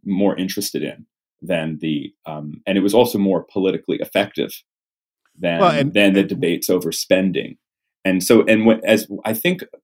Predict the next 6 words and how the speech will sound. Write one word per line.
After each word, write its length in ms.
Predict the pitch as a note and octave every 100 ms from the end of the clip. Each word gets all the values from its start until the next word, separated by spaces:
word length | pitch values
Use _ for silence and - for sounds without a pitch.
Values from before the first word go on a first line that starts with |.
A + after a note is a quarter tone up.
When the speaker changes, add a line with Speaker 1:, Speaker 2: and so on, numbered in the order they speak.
| _
Speaker 1:
conservatives 720 | A2 G#2 D3 D3 F#2+ E2+ -
made, 340 | G2 F#2 F2+ - _
um, 280 | D#2+ D2+ D2+ _ _ _ _ _ -
uh, 80 | -
conservative 480 | - G2 C3+ A#2
intellectuals 760 | F2+ F2 A2+ C#3 - D2 - -